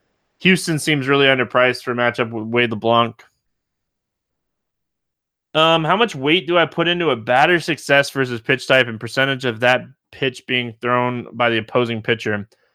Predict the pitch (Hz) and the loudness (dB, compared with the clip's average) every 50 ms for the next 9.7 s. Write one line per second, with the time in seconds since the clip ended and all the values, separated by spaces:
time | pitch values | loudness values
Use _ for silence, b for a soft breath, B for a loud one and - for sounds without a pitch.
0 | _ _ _ _ _ _ _ _ _ - - 156 160 165 156 139 - 220 240 240 | _ _ _ _ _ _ _ _ _ 0 4 4 6 6 4 2 2 2 2 4
1 | 190 190 175 156 156 151 143 135 - _ - 139 135 127 127 139 123 - 180 175 | 4 4 4 6 6 6 4 2 -2 _ -6 -4 -2 -2 -2 -2 -2 -4 -4 -2
2 | 175 170 156 175 156 - 165 156 143 147 151 139 123 117 123 139 147 151 143 135 | -2 -4 -4 -4 -4 -2 -2 -2 0 0 0 0 0 0 0 2 2 2 2 0
3 | 127 123 127 131 135 139 139 139 - _ _ _ _ _ _ - - 135 127 123 | -2 -2 -2 -2 -2 -4 -6 -8 -12 _ _ _ _ _ _ -12 -8 -4 0 2
4 | 131 135 135 - - - - - _ _ - 123 117 113 113 123 117 - - 143 | 2 2 0 -2 -10 -18 -18 -20 _ _ -10 -6 -6 -6 -6 -6 -10 -8 -4 -2
5 | 135 135 135 127 127 131 131 123 131 135 127 123 120 113 113 117 120 123 127 113 | -2 -2 -2 -4 -6 -8 -8 -8 -10 -10 -6 -2 0 2 4 6 6 6 6 4
6 | 113 110 - 117 - _ _ - - 139 131 135 123 123 127 127 123 131 131 135 | 2 -2 -10 -14 -20 _ _ -4 -4 -2 -2 -2 -2 -2 -2 -2 -4 -2 2 4
7 | 135 135 131 131 131 _ _ _ _ _ _ _ - 139 147 143 - 151 139 135 | 6 6 4 4 2 _ _ _ _ _ _ _ 2 2 2 2 2 -2 -4 -2
8 | 131 - 143 139 139 139 139 135 131 131 131 127 127 131 127 123 113 90 123 123 | 0 2 4 4 6 4 2 2 0 0 0 -2 -2 -2 -2 -2 0 2 2 4
9 | 123 127 131 - - - - 135 135 135 135 135 123 - | 4 4 2 0 -2 -8 -4 0 2 2 2 2 0 -4